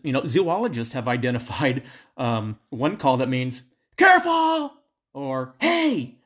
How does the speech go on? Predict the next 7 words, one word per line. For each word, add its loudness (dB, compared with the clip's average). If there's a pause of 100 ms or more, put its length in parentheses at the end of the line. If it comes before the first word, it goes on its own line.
an 0
eagle!" 0 (680)
A -6
slightly 0
different -2
call 0
warns, -4